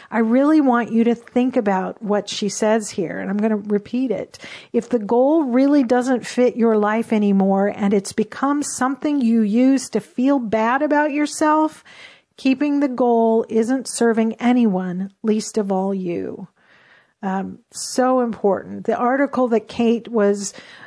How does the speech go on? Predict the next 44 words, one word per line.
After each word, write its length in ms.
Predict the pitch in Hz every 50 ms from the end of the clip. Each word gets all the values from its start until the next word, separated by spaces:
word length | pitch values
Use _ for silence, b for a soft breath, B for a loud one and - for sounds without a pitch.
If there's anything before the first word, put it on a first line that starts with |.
| B -
uh, 160 | - 202 196
quoted 480 | - - - 262 262 262 247 247 226
in 240 | 220 220 208 208 214
recommends 520 | 214 220 233 233 - 262 254 254 247 233 -
four 380 | - - - 311 339 370 381
possibilities 1040 | 370 - - 254 240 240 240 - 262 220 220 233 233 233 233 208 214 202 202 185 208
in, 200 | 202 196 190 190
in 440 | - 214 202 202 208 208 208 208
looking 360 | 220 269 269 - 269 247 226 226
at 120 | 214 208
a 60 | 214
goal. 280 | 202 180 208 190 180 185
You 140 | 208 226 233
can 160 | - 240 233
decide 500 | 247 240 247 - - 254 254 262 277 277
it 160 | 294 277 233
isn't 300 | 247 240 - 294 277 202
yours. 420 | 220 202 196 190 196 220 226 -
We've 140 | 220 208 190
talked 320 | - - 202 202 196 - 233
about 260 | 202 190 190 202 -
that 160 | - 190 196
before. 460 | 202 208 196 - - - 196 196 196 B B B B B B B -
You 120 | 247 262
can 160 | 262 277 254
put 180 | - - 240 233
it 140 | 247 247 240
on 180 | 240 240 247
a 120 | 247 247 240
someday 800 | - - - - - - - - 247 240 240 240 262 254 254
maybe 420 | 254 262 277 302 320 254 240 185 -
list, 420 | - - - - - - - -
which 240 | 214 202 196 - -
is 140 | 214 190 -
what 160 | 214 208 202
we 80 | 214 220
were 60 | 214
just 220 | 202 233 226 -
talking 380 | - 240 240 240 240 254 247 247
about 320 | 247 247 247 247 247 - - 175
a 100 | - 254
minute 300 | 240 247 247 247 247 233
ago, 320 | 214 196 202 190 180 180
that 280 | 185 185 196 175 -